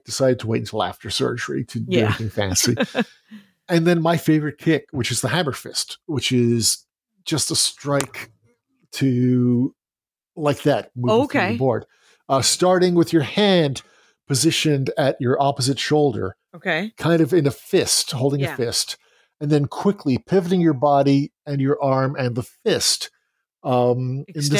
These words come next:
Speaker 2: Extends, or,
Speaker 1: case,
Speaker 2: or does it stay
Speaker 1: um,
Speaker 2: a fist?
Speaker 1: it stays a fist.
Speaker 2: Okay.
Speaker 1: Um, and it stays a fist, and you're just powering your whole way through the board.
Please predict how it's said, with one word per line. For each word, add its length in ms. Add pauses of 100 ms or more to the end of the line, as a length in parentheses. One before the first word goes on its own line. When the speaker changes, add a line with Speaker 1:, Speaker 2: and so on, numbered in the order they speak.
Speaker 2:
Extends, 280
or, 40
Speaker 1:
case, 300 (340)
Speaker 2:
or 100
does 200
it 80
stay 320
Speaker 1:
um, 40
Speaker 2:
a 20
fist? 500 (640)
Speaker 1:
it 120
stays 260
a 40
fist. 500
Speaker 2:
Okay. 260 (280)
Speaker 1:
Um, 380
and 80
it 60
stays 440
a 40
fist, 260
and 100
you're 100
just 160
powering 500
your 140
whole 180
way 120
through 180
the 60
board. 360